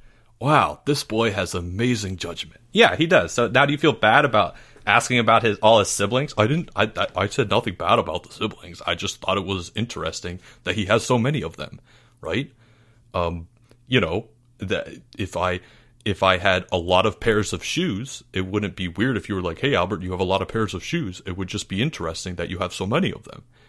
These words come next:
That siblings and pairs of shoes are very different things. That, wait, let, let's get back to the question. Okay. Uh, why didn't your mom <laughs> like the essay you wrote about her? I thought she would have been touched by it. I think it was very nice. Let's just, let's just, uh,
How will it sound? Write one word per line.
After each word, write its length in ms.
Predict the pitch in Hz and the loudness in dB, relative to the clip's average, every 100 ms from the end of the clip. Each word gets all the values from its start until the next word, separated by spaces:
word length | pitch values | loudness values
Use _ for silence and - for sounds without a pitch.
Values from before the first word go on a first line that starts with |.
| - | 0
That 260 | 262 269 | 0 0
siblings 460 | - 233 285 311 240 | 2 4 6 4 4
and 100 | 196 | 2
pairs 240 | 190 185 | 2 0
of 80 | 156 | 0
shoes 300 | - 165 127 | 0 0 2
are 40 | 110 | 2
very 220 | 147 131 | 4 2
different 400 | 139 131 110 - | 0 0 -2 4
things. 460 | 131 90 82 - - | 4 4 -4 -8 2
That, 160 | 117 | 2
wait, 160 | 113 - - - | 2 -4 -2 4
let, 160 | 277 | 4
let's 140 | 277 - | 4 4
get 140 | 233 | 4
back 160 | 190 165 | 6 2
to 60 | |
the 80 | 143 | 2
question. 300 | 131 107 92 | 2 2 2
Okay. 240 | - 143 85 - - - - | 0 0 -2 -8 -20 -12 2
Uh, 220 | 135 - - - _ | 4 4 0 -20 _
why 320 | - 113 151 202 | -2 6 6 6
didn't 180 | 190 | 4
your 120 | 165 160 | 2 4
mom 340 | 156 151 147 127 127 - | 6 6 4 2 0 4
<laughs> 40 | |
like 200 | 135 143 | 2 4
the 120 | 127 | 4
essay 200 | 139 131 | 4 4
you 100 | 110 | 2
wrote 120 | 101 98 | 2 2
about 220 | 98 90 | 2 2
her? 180 | 101 - | 2 2
I 120 | 147 | 2
thought 260 | 160 139 110 | 4 2 4
she 140 | 131 | -2
would 160 | 120 131 | 0 0
have 60 | |
been 140 | 127 113 | 0 2
touched 260 | 190 - | 2 2
by 160 | - 82 | 0 -4
it. 100 | - - - - | -6 -18 -16 0
I 80 | 160 | 2
think 120 | 160 | 4
it 40 | |
was 100 | 151 | 4
very 180 | 131 156 | 4 4
nice. 260 | 165 107 - | 6 4 4
Let's 120 | 196 | 4
just, 280 | 254 - - | 4 2 0
let's 120 | 180 | 0
just, 200 | 185 - - | 0 -6 -10
uh, 60 | - | -6